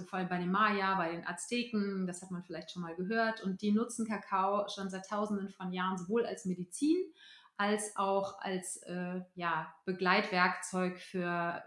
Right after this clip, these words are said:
für Feste, für Rituale und so weiter. Und, äh, Kakao ist eins der, ja, komplexesten natürlichen Lebensmittel, die es gibt, also so aus rein, ähm, in-, ernährungsphysiologischer Sicht.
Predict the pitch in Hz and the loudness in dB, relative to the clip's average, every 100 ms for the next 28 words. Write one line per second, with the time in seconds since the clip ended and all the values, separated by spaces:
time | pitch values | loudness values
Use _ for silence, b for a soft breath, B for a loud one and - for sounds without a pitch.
0 | - - 190 214 208 - 190 185 190 185 | -12 -10 -6 -6 -6 -4 -2 -2 -2 -4
1 | 185 185 175 175 175 170 170 165 160 - | -2 0 2 2 2 0 -2 -6 -14 -16
2 | - - - 180 _ B B B B B | -14 -14 -14 -18 _ B B B B B
3 | B - 196 202 202 - - - 190 202 | B 0 2 4 2 -2 -6 -6 -2 -4
4 | 208 - 220 240 269 277 190 - 214 - | 0 6 8 8 6 2 -2 -2 -2 0
5 | 190 202 208 - 196 190 190 190 190 - | 0 0 0 0 0 4 4 4 2 -8
6 | _ 190 175 165 - - _ - 190 - | _ -2 0 -2 -6 -16 _ -4 -2 2
7 | 233 - - 269 - 240 214 208 233 214 | 2 0 -2 -4 0 2 2 0 0 0
8 | 214 202 190 202 202 196 190 180 175 160 | 0 0 2 0 -2 -4 -2 -2 -4 -10
9 | - 233 392 - - 175 175 175 165 165 | -2 0 0 -2 -8 -6 -4 -4 -4 -6
10 | - 175 175 170 170 B B B 180 170 | -8 -4 -2 -4 -6 B B B -6 -4
11 | 165 175 - - 190 180 - 190 208 220 | -4 -6 -10 -4 -2 -2 0 2 4 2
12 | 214 - 214 233 233 233 254 - 233 220 | 2 0 2 4 4 4 4 4 2 4
13 | 262 320 - | 2 2 -4